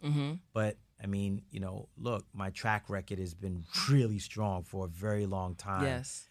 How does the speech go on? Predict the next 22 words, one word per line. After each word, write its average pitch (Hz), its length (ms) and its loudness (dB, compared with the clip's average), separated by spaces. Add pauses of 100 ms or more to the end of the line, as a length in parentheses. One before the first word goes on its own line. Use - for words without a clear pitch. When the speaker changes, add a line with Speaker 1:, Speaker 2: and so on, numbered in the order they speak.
(120)
Speaker 2:
I've 104 80 -4
been 104 100 0
on 95 140 2
hit 101 160 -2
shows 98 380 -2
like 87 180 -4
Soul 101 380 0
Food, 87 400 -6
Lincoln 113 340 0
Speaker 1:
Mm-hmm. 139 140 2
Speaker 2:
Heights. 107 400 2 (360)
Now 98 300 4
I'm 98 160 2
on 92 200 0
Family 101 440 0
Business 95 560 0
and 85 180 -6
Double 104 360 2
Cross, 92 500 -6
and 135 80 -2
Speaker 1:
Yeah. 131 80 2
Speaker 2:
they're 95 160 0